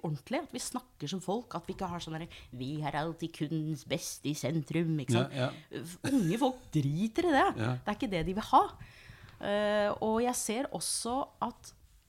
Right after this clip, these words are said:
Speaker 1: nettsteder, altså nettsider henger litt etter. Jeg synes det er mye bra i bloggverden.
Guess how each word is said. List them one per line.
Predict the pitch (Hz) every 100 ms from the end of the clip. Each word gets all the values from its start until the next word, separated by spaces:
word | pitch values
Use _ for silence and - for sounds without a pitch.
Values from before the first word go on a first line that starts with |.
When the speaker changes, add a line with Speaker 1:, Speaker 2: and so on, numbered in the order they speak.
| -
Speaker 1:
nettsteder, | 208 240 - - - - - 165 156 143 214 226
altså | 202 208
nettsider | 233 - - - 160 160 -
henger | 170 147 170
litt | 208
etter. | 220 - 208 247
Jeg | 220
synes | 214 196
det | 208
er |
mye | 214 202 185
bra | 180 180 -
i | 175 180 185 - -
bloggverden. | 151 165 147 147 135 147